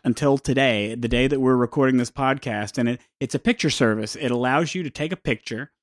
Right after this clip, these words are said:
and share it with another person or a group of people, and it's a timed picture. You can share it for up to ten seconds.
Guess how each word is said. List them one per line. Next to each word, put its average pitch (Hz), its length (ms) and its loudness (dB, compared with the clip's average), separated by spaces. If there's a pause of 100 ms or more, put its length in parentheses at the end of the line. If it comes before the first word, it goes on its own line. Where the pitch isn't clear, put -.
(520)
and 120 240 0
share 143 300 2
it 143 100 -6
with 127 180 -2
another 139 280 0
person 135 520 0
or 131 200 2
a 117 40 4
group 165 280 2
of 147 100 -2
people, 113 460 -4 (320)
and 143 180 2
it's 139 140 0
a 143 60 -4
timed 185 760 -4
picture. 170 340 -4
You 120 200 0
can 131 180 0
share 143 340 0
it 139 120 -6
for - 200 -8
up 147 180 -4
to 117 100 -10
ten 131 400 -4
seconds. - 640 -8